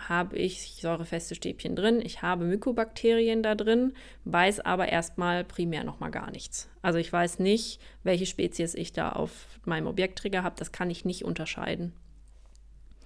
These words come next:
Man kann dann eine P C R machen,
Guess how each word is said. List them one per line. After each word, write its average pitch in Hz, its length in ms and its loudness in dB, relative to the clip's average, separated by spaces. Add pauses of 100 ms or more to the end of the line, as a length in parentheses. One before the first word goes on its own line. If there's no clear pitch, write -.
(1500)
Man 202 200 8
kann 226 300 6
dann 262 300 8
eine 233 100 6
P 202 200 0
C - 160 -6
R 175 200 4
machen, 269 340 0